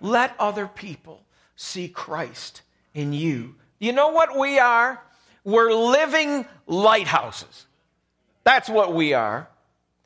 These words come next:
On our sign, it says, "The lighthouse on the hill."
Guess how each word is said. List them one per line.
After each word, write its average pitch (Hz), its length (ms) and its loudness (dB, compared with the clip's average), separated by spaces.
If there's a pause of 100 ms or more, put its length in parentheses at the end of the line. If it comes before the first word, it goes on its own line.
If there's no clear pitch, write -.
(240)
On 240 220 4
our 247 300 4
sign, 226 600 0 (800)
it 143 80 -20
says, 117 340 -14 (240)
"The 143 200 -2
lighthouse 151 920 -4 (280)
on 104 200 -16
the 110 80 -18
hill." 73 200 -20